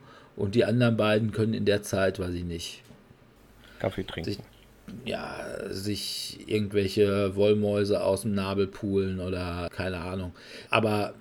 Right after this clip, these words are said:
Speaker 1: ja, man kann ja jetzt tatsächlich auch, es gibt auch,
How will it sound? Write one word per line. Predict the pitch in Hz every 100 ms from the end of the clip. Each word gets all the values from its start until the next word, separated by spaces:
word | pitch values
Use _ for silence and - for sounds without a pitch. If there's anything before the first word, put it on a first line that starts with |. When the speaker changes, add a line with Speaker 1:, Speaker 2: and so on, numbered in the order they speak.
| - - - -
Speaker 1:
ja, | - - - - - -
man | 135 131 123
kann | 151 208
ja | 160
jetzt | 135 123 - -
tatsächlich | 131 131 127 113 101
auch, | 107
es | - -
gibt | 123 117
auch, | 107 104